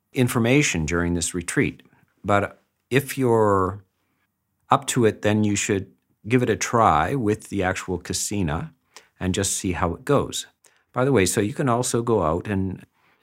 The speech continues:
find some raw earth, which fulfills the description that I gave you of,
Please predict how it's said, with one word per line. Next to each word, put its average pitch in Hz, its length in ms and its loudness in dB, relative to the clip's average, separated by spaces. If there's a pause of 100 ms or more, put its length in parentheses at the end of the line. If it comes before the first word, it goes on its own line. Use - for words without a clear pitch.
(320)
find 110 420 4
some 95 460 0
raw 92 560 4 (520)
earth, 107 460 2 (180)
which - 460 -6
fulfills 95 680 -4
the 87 500 -2
description 95 520 -4
that 87 120 -2
I 82 300 -4 (120)
gave 95 240 2
you 92 240 -2
of, - 400 -12